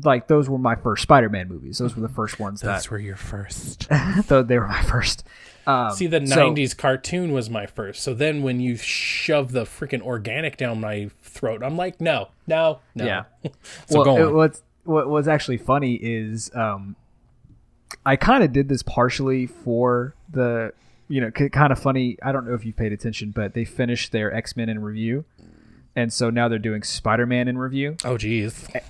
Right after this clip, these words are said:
Speaker 1: and I saw, I saw someone post on Instagram, and I kinda went, "You know, I don't think I own any of the Spider-Man movies ex-,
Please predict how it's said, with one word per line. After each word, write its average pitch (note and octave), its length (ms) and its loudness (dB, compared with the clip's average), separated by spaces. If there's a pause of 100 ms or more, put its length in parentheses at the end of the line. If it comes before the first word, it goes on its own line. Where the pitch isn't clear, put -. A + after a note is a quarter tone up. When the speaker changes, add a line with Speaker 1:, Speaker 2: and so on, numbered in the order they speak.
(100)
Speaker 1:
and C3 160 4
I B2 80 2
saw, B2+ 520 2
I B2 100 -6
saw D3+ 340 2
someone B2+ 320 0
post B2 220 0
on A2 80 -4
Instagram, A2+ 520 -4
and A2+ 100 -2
I A#2 60 -2
kinda B2+ 220 -2
went, A#2+ 180 -2 (840)
"You F#3+ 100 0
know, D4 260 4
I A3+ 80 0
don't D4+ 200 0
think B3 160 -2
I A#3 160 2
own A3+ 180 2
any D#3 200 -2
of C3 100 0
the C3 80 -4
Spider-Man B2 420 0
movies A2+ 280 -2
ex-, - 160 -14